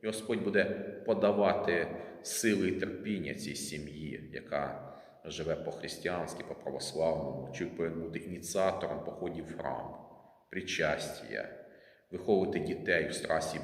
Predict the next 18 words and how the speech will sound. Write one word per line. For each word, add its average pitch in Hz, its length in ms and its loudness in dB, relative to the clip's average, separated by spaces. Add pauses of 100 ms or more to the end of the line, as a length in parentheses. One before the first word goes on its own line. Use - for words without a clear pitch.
Божому, 80 640 -4 (400)
в - 40 -20
послусі, 82 720 0 (420)
е, 73 200 -2 (100)
Богу, - 680 4
собі, 87 600 -2 (180)
з-, 64 440 -6 (160)
саме 69 480 -2 (480)
батькові 65 680 0 (100)
і 76 60 -8
матері. 67 640 -4 (560)
І 80 220 -4
тоді, 82 460 0 (280)
дійсно, 73 380 -6
це 78 200 -4
буде 73 160 -4
православна 76 640 -2
сім'я. 65 580 -4